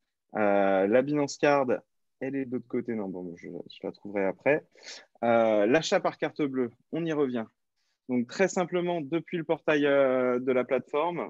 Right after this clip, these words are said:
vous pouvez directement acheter des bitcoins, mais c'est aussi des B N B, des B U S D, des Ethereum, des Ripple, euh, des bitcoins cash, de tout. Et donc, euh, vous allez directement, vous achetez en B U, vous achetez, euh, la quantité que vous désirez.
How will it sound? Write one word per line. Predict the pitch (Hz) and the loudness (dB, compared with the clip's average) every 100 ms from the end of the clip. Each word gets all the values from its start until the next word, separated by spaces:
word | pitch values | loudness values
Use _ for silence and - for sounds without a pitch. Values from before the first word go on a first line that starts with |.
| 87 | -10
vous | 135 | -12
pouvez | 160 175 165 175 160 | -8 -6 2 2 2
directement | 143 160 151 165 160 160 156 | 0 -2 0 -2 -2 -2 -2
acheter | 127 127 - 151 151 | -4 -6 -4 0 0
des | 131 123 | 2 0
bitcoins, | 127 - 151 156 165 160 | -2 -6 0 2 2 0
mais | 135 139 | -2 -4
c'est | - 147 | -4 -4
aussi | 143 - | -4 -6
des | 143 | -4
B | 135 139 | -2 -2
N | 135 | -2
B, | 135 | -2
des | 156 143 | -4 -4
B | 131 | 0
U | 131 139 | 0 2
S | 139 131 | 0 0
D, | 147 151 | 0 0
des | 135 131 | 0 -2
Ethereum, | 123 135 131 147 147 | 0 2 4 2 2
des | 139 | 0
Ripple, | 127 123 156 151 127 _ _ _ - | 0 0 2 2 0 _ _ _ -6
euh, | 127 120 120 120 | 0 2 2 2
des | 139 | 0
bitcoins | 139 139 147 131 | -2 -2 0 2
cash, | 131 160 123 | 2 0 2
de | 139 131 - | -2 -2 -4
tout. | 214 180 _ _ _ _ - | -4 -4 _ _ _ _ 0
Et | 127 | 0
donc, | 139 156 131 120 92 - | 2 -2 0 0 0 0
euh, | 120 113 110 104 107 | 2 4 2 0 -2
vous | 151 170 | -2 0
allez | 160 151 | 0 0
directement, | 143 135 127 131 143 175 | 0 -4 -4 -4 -4 -6
vous | 131 139 | -4 -4
achetez | 135 - | -4 -4
en | 151 | -2
B | 139 | 0
U, | 139 131 123 113 | 0 0 -4 -8
vous | 120 | -6
achetez, | 127 - 156 151 | -6 -2 2 2
euh, | 117 110 | 4 2
la | 107 113 | 2 -2
quantité | 127 127 - 143 | -2 -12 -6 -6
que | 127 110 | -6 -18
vous | 107 127 | -8 -4
désirez. | 123 117 110 123 | -4 -2 -2 -2